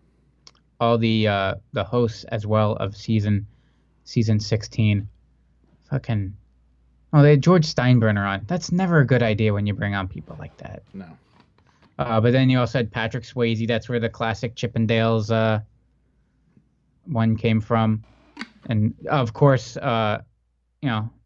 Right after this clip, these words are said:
Speaker 1: John Goodman made a, made an appearance, and it was also, that episode was the first time we met Pat, um,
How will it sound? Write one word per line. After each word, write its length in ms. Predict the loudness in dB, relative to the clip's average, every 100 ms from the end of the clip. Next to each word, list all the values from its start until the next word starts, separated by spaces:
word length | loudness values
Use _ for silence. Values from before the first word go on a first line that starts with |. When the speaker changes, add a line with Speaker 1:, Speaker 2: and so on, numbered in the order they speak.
| _ _ _ _ _ _ -6
Speaker 1:
John 300 | -2 0 2
Goodman 560 | 2 2 4 4 2 -4 _ _ _ _ _ _ _ _ -2
made 300 | 2 4 4
a, 240 | 2 0
made 240 | 2 2 2
an 60 |
appearance, 560 | 0 0 2 2 0 -4 -20 -20 2
and 60 | 4
it 20 |
was 120 | 6
also, 300 | 4 2 -2
that 260 | 0 -4 -4
episode 280 | -8 -4 -4
was 80 | -4
the 60 |
first 280 | -4 -4 -2
time 140 | 0 2
we 100 | 2
met 220 | 0 -4
Pat, 360 | -4 -4 -4 -10 -20 _ _ _ _ _ _ -8
um, 500 | -4 -2 -2 -4